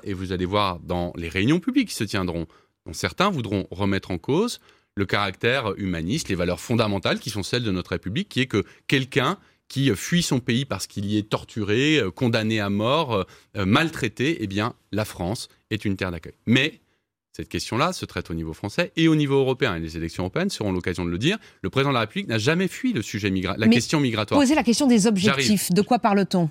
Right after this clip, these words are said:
Speaker 1: J'arrive. La question migratoire, elle est posée au niveau national, mais elle est posée aux questions européennes. Le président de la République l'a fait en septembre deux mille dix-sept dans le discours de la Sorbonne, en disant : « La question migratoire, elle sera au cœur de l'élection européenne. » Parce que moi, je crois, au fond, à des objectifs chiffrés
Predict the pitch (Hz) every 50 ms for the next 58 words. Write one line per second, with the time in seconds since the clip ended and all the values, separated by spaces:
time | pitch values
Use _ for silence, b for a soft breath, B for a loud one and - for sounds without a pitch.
0 | - _ - 113 107 113 101 82 - - _ _ _ _ _ _ _ _ _ _
1 | _ _ - 107 101 - 170 165 170 - 185 170 156 139 123 120 123 120 - 175
2 | 196 220 233 214 - - - 117 113 120 120 - 117 104 107 90 90 87 85 90
3 | 95 95 98 - - 135 151 185 208 185 135 120 120 - 123 127 135 120 - 123
4 | - - - - - 127 131 131 120 - 104 90 82 - - - - 135 139 135
5 | 131 131 - 156 170 - 123 - - 131 110 - - - 131 - - 151 147 131
6 | 127 123 123 120 113 117 - - 139 127 123 113 104 104 98 - - 104 98 92
7 | 90 90 82 - 87 82 76 73 71 - _ _ - 110 107 107 107 104 120 -
8 | - 120 113 - 120 - - 117 110 101 107 101 151 143 117 - - 98 98 98
9 | 98 - - 160 156 139 120 107 101 98 - - 107 92 90 - 87 80 - -
10 | 143 151 - - 185 147 - b b b b b b b b _ _ 135 147 190
11 | 208 147 151 131 - - - 147 156 185 196 165 - _ 147 135 123 - - 170
12 | 196 202 - b b b b b b - 139 139 147 151 139 151 139 123 143 139
13 | - - 156 - - - - 131 - - - 170 185 180